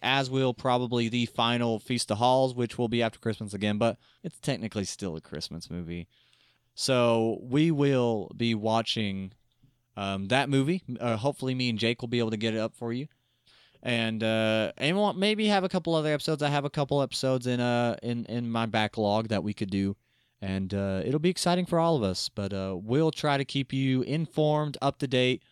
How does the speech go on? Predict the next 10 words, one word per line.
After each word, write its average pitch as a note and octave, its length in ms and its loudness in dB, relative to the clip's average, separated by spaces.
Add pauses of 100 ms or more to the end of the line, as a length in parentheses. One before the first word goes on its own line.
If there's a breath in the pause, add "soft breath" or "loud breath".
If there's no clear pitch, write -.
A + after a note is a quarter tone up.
(440)
and, A2 420 0
uh, G#2+ 240 2
keep - 280 -8
these C3+ 180 -6
podcast C3+ 800 -6
hot - 320 -2
takes D3 320 -2
coming C#3 240 -2
at A#2+ 240 -2
you F2 180 -4